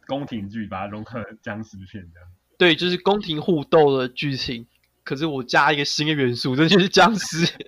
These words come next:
Speaker 1: <laughs> 但是，可我有点好奇的是，因为像，像是《冰与火之歌》里面也有僵尸嘛，可是
Speaker 2: 嗯。
Speaker 1: 它里面的僵尸就是应该就只是纯-，纯粹是僵尸，就是一个，一个危险的存在。那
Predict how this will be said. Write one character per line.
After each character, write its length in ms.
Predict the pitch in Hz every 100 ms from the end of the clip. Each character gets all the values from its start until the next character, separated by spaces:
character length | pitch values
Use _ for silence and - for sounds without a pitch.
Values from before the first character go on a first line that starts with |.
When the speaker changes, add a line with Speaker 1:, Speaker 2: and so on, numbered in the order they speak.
| _ _ _ -
Speaker 1:
<laughs> 800 | 359 - - - 220 - - 480
但 120 | 170
是， 160 | - -
可 160 | 202
我 100 | 180
有 60 | 240
点 120 | 185
好 160 | 196 160
奇 180 | 135
的 60 | 113
是， 120 | 139
因 100 | 156
为 80 | 220
像， 340 | 214 202 175 165 _ _ _ _
像 160 | 196
是 160 | 185 180 -
《冰 160 | - 165
与 60 |
火 220 | 156 123 101
之 160 | 110
歌》 100 | 104
里 120 | 110 98
面 100 | 113
也 40 |
有 100 | 104
僵 200 | 95 90
尸 120 | 90 95
嘛， 120 | 90 _ _
可 100 | 120
是 200 | 160 160
Speaker 2:
嗯。 340 | 175 139 - _ -
Speaker 1:
它 100 | 208
里 80 |
面 140 | 139 160
的 60 |
僵 200 | 135 131
尸 380 | 135 127 127 135 - _ _ _ _ _ _ _ _
就 120 | 143
是 240 | 139 143 135 -
应 80 |
该 80 | 170
就 100 | 170
只 100 | 151
是 120 | 113 113
纯-， 240 | 117 104 _ _ _ _
纯 200 | 120 117
粹 180 | 135
是 140 | 113 123
僵 240 | 110 104
尸， 220 | 101 101
就 120 | 98 104
是 240 | 101 101 -
一 100 | 127
个， 80 | 120
一 100 | 135
个 80 | 123
危 180 | 110 107
险 120 | 110
的 80 | 95
存 240 | 95 90
在。 140 | 92 98
那 220 | 139